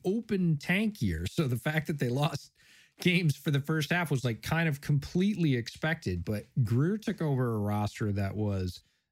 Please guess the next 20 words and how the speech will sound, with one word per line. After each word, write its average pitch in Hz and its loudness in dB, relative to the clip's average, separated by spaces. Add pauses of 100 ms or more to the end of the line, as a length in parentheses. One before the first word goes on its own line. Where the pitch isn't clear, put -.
not 120 2
very 104 0
imposing. 90 -2
And 107 2
if 104 0
you 117 2
look 120 0
at 170 0
it 110 -4
now, 117 0
it - -6
has 127 0
very 170 -4
few 113 0
holes. 113 -2
We'll 170 0
go 139 0
through 127 0
it, 95 -4
but 87 -2